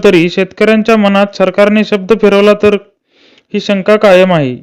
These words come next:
याच मुद्द्यावर आमदार बच्चू कडू यांनी अतिशय आक्रमक भूमिका घेतली आहे. पत्रकाराने जेव्हा त्यांना विचारले की तीस जूनपर्यंत कर्जमाफी नाही झालं तर काय, तेव्हा त्यांनी दिलेले उत्तर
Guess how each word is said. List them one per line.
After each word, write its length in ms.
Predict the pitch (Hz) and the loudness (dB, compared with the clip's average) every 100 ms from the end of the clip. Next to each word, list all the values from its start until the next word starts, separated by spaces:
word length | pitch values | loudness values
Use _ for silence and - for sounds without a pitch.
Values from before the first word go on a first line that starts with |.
| _ _ | _ _
याच 300 | 180 220 233 | -2 -2 0
मुद्द्यावर 500 | 220 202 208 202 190 | -2 0 2 4 4
आमदार 320 | 185 185 208 | 2 0 0
बच्चू 320 | 202 175 220 220 | 0 -2 -2 0
कडू 240 | 208 202 | 2 2
यांनी 340 | 208 208 165 | 0 0 -2
अतिशय 380 | 165 185 220 214 | -6 -4 -2 0
आक्रमक 400 | 214 - 196 214 | 0 0 -2 -2
भूमिका 380 | 208 202 202 208 | -2 -2 0 0
घेतली 320 | 196 175 180 | 0 -2 0
आहे. 200 | 175 131 - _ _ _ _ 208 | 0 0 -8 _ _ _ _ -8
पत्रकाराने 680 | 208 226 220 220 220 190 143 175 _ _ _ | -2 -2 0 2 2 0 -4 -10 _ _ _
जेव्हा 260 | 175 202 214 | 0 2 2
त्यांना 320 | 214 208 214 | 2 0 2
विचारले 460 | 208 180 214 214 214 | 0 2 2 2 0
की 160 | 214 | -2
तीस 300 | 214 - 220 | -6 -4 -4
जूनपर्यंत 540 | 185 202 208 202 208 214 | -2 -2 0 0 0 0
कर्जमाफी 520 | 208 208 208 208 196 208 | 0 0 0 -2 0 -2
नाही 280 | 185 190 | 0 0
झालं 260 | 208 202 196 190 | 2 2 2 0
तर 100 | 208 | 0
काय, 340 | 170 139 135 180 - | 0 0 -2 -12 -8
तेव्हा 240 | 208 208 220 | -4 -2 -2
त्यांनी 360 | 220 202 202 | -2 -2 -2
दिलेले 300 | 190 196 214 | 0 0 2
उत्तर 480 | 214 202 - 175 | 2 0 0 2